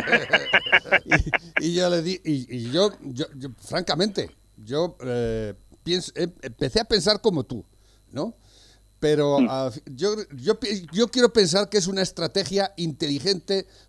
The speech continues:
Speaker 1: por parte de Vox, ¿no?
Speaker 2: Bueno.
Speaker 1: ¿Eh? Eh, lo que pasa es que ellos tampoco o no la saben explicar o no quieren explicarla, porque se, se
Speaker 2: No.
Speaker 1: van po-, se van por las ramas, ¿no? Bueno,
Speaker 2: Sí, lo han
Speaker 1: es que no
Speaker 2: explicado.
Speaker 1: lo sabíamos,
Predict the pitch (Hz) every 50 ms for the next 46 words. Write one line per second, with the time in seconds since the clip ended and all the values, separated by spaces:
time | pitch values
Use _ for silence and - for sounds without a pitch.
0 | _ - 139 135 127 117 - 190 185 185 180 - 185 185 147 - 127 117 127 117
1 | 131 135 107 - - - - _ _ _ _ _ _ _ _ _ _ _ _ -
2 | 127 170 254 - _ _ - - - 143 117 107 107 120 117 110 110 113 - -
3 | _ _ - 135 170 208 - - - - - - - - 139 139 139 139 139 139
4 | 135 135 135 131 127 - - - - _ - 139 147 131 139 156 - 214 220 247
5 | 254 - - 226 226 240 240 214 - - 175 151 - 208 202 196 208 175 - -
6 | 135 127 123 139 180 208 220 214 202 226 226 214 208 196 - - 190 160 - 175
7 | 190 190 - - 147 135 156 160 - - 156 139 135 143 135 - 147 147 - 269
8 | 269 247 143 104 - _ _ _ _ _ - 123 110 - 123 101 123 117 110 -
9 | - - 240 135 143 202 - - - 131 - 151 165 185 180 - 214 196 175 139
10 | 143 143 120 113 98 92 - - - 110 139 175 226 233 - - - - - 214
11 | 254 262 247 254 - - - - 247 233 247 247 233 208 180 202 208 254 254 247
12 | 226 233 247 233 -